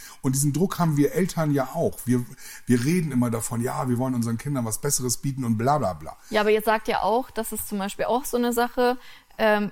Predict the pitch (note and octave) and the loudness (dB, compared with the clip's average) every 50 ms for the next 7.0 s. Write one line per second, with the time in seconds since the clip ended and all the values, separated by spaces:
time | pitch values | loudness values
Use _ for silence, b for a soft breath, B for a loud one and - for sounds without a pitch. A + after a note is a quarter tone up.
0 | - - C#4 A#3+ A3+ G#3+ G#3 - - G#3 G#3 - - - G3 F#3 D3+ G2+ A#2 G#2 | -2 2 2 4 4 4 0 -2 -4 -8 -8 -8 -8 -6 -6 -6 -6 -8 -8 -10
1 | - - - - - - _ _ _ _ - - G#3 F3+ F3 - - G3+ G3+ G#3+ | -12 -16 -20 -20 -20 -20 _ _ _ _ -16 -12 -8 -8 -8 -6 -4 -4 -4 -4
2 | A3+ - - A3 G#3+ - A3 G#3+ - A3 G3+ G3 G3 F#3+ G3 - A#3 A#3+ A#3 A3+ | -4 -2 0 0 0 0 -2 -2 0 0 0 0 0 -2 -2 0 2 4 4 4
3 | A3 A3 A3 - A3+ A3 A3 - A3 G#3+ G3 G3 B B B B B B B B | 2 2 2 2 2 0 0 0 0 0 0 0 B B B B B B B B
4 | B B B _ _ _ _ _ _ - A3 A3+ A3+ A3 - - E4 E4 D#4 D4 | B B B _ _ _ _ _ _ -2 0 2 2 2 0 0 0 2 2 2
5 | C4 - - A3+ A#3 A3 G#3+ G3+ F#3+ - - G#3 G#3+ G#3+ - - - F3+ G3 A#3 | 0 0 0 0 2 4 2 2 2 0 0 -2 -2 -2 -2 -6 -4 -2 0 0
6 | D4 D#4+ - - C4 B3 B3 A#3+ B3+ - - - - A#3 A3+ A3+ A3 A3 A3 - | 0 0 -2 -4 0 2 2 2 2 0 -4 -4 -2 2 2 4 4 2 0 -2